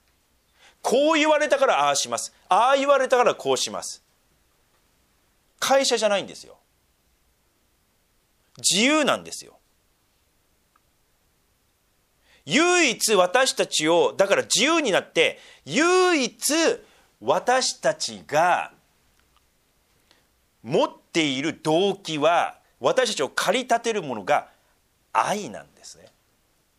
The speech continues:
愛しているから、イエス様を愛して、隣人を愛しているから、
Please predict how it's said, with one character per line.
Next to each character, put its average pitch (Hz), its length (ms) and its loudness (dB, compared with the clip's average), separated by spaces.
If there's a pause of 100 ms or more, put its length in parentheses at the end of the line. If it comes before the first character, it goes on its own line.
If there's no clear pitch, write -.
(1400)
愛 339 520 0
し - 160 -4
て 180 100 -6
い 160 160 -4
る 151 120 -4
か 139 160 -2
ら、 143 400 -2 (640)
イ 208 80 -4
エ 302 80 0
ス 302 80 -2
様 254 160 0
を 196 120 -2
愛 220 160 -2
し - 20 -4
て、 185 80 -2
隣 214 260 -2
人 208 120 -2
を 202 140 -6
愛 320 360 0
し - 160 -6
て 185 160 -8
い 175 40 -8
る 180 120 -6
か 180 120 -2
ら、 214 340 0